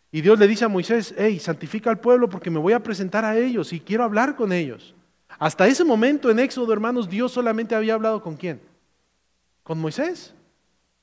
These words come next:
Dios solamente se había comunicado con él y le decía, "Ve y dile al pueblo, ve y dile a Faraón, ve y dile a Aarón que haga esto, eh, este, de parte tuya". Y, y era Dios y Moisés, Dios y Moisés, pero en capítulo diecinueve algo cambia.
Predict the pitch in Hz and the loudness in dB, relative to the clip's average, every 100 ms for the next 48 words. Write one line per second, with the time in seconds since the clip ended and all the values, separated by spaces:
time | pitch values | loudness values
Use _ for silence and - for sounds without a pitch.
0 | _ 151 269 254 269 254 277 269 233 202 | _ -2 0 2 2 2 0 -4 -2 0
1 | 240 269 233 196 208 247 240 202 233 240 | 0 0 -2 -2 2 2 2 -2 -2 -2
2 | 202 170 185 175 254 254 254 233 226 214 | -2 -2 0 2 0 2 0 0 2 2
3 | 170 151 214 254 262 262 254 240 214 214 | 2 2 2 2 2 2 2 2 2 2
4 | 202 160 220 262 247 254 247 226 226 247 | 0 2 0 2 0 2 6 8 8 4
5 | 240 233 226 226 220 220 196 - - - | 4 0 2 0 -2 -2 -2 -4 -16 -4
6 | 175 165 180 165 160 160 165 156 156 147 | 0 0 0 2 0 0 -4 -2 -4 0
7 | 196 202 190 220 208 156 - - - 185 | -2 -2 -6 -4 0 0 -2 -16 -16 -14
8 | 302 190 185 247 208 196 262 320 254 214 | -6 4 6 6 6 4 4 4 0 0
9 | 170 202 185 156 180 254 262 240 202 180 | 0 0 0 2 2 2 2 -4 0 -2
10 | - 185 147 139 240 302 302 240 226 226 | 0 -4 -2 -2 -2 0 0 0 -2 -2
11 | 262 262 247 226 269 269 208 | 0 0 0 0 2 4 2